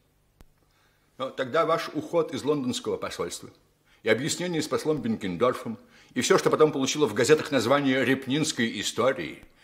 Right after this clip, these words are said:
разве не было вызовом официальной России и, значит, протестом против войны?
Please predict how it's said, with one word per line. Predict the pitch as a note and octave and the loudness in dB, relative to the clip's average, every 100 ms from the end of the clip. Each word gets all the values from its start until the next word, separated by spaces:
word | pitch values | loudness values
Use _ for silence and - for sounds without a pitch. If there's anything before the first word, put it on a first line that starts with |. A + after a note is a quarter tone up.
| - | -16
разве | - B2+ B2 G2+ | -2 0 0 -2
не | G#2 F#3 | 0 0
было | F#3 D3 | 0 -2
вызовом | B2 E3 B2 G#2+ G2+ | 0 0 0 0 0
официальной | G#2+ C3+ - C#3 C3 A2+ | -4 -6 -2 2 4 4
России | G2+ F#2 - D3 G3+ - - | 4 2 0 -2 -4 -12 -12
и, | A#2+ | -6
значит, | A2+ D#3 - | 0 2 2
протестом | - A#2+ D3+ F3 - D3+ | 2 4 8 6 6 2
против | D3+ D#3 - | 2 0 0
войны? | C#3+ C#3 - | -2 -4 -6